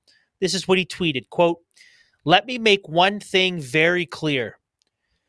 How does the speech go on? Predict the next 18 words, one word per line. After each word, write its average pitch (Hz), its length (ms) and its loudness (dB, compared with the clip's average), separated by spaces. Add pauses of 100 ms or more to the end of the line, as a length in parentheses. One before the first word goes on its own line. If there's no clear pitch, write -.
(140)
Transphobia, 170 920 0 (260)
homophobia, 139 880 -2 (380)
and 147 260 -4
biphobia 123 920 -2 (280)
have 151 240 0
no 160 300 2
place 160 500 -2
in 156 200 -8
this 151 160 -4
country. 123 520 -8 (720)
We 160 120 0
strongly 196 640 0
condemn 180 560 0
this 170 200 -2
hate 190 360 -2 (100)
and 185 300 0
its 180 240 -6
manifestations, 160 1080 -4